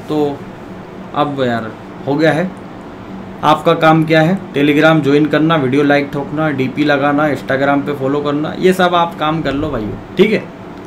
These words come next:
और आज की वीडियो करेंगे यहीं ख़त्म। मिलेंगे कब? मैच के डेढ़ घंटे पहले इसी यहाँ पे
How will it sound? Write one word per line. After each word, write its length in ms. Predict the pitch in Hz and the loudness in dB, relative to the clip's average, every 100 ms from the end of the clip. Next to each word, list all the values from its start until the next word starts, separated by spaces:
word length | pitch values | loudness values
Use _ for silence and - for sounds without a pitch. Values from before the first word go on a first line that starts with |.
| - - - - - - - | -16 -16 -16 -16 -16 -12 -2
और 400 | 127 123 120 120 - - | 2 2 2 -2 -8 -4
आज 200 | - 165 | 2 2
की 100 | - | 6
वीडियो 260 | 185 175 190 | 6 8 8
करेंगे 320 | 185 180 185 | 8 6 6
यहीं 260 | 170 151 180 | 6 4 4
ख़त्म। 420 | 156 160 185 190 - - - - | 2 2 4 4 2 -10 -12 2
मिलेंगे 380 | 151 170 180 175 - | 6 8 8 4 6
कब? 200 | 196 196 - - - - - - - - 143 | 4 4 -2 -14 -16 -16 -16 -16 -16 -4 4
मैच 220 | 175 175 | 4 4
के 120 | 175 | 2
डेढ़ 240 | 151 160 | 4 4
घंटे 300 | 151 147 156 | 6 4 4
पहले 220 | 160 156 175 | 4 4 4
इसी 300 | 143 - 175 | 2 2 2
यहाँ 260 | 147 156 | 4 2
पे 120 | 160 | 2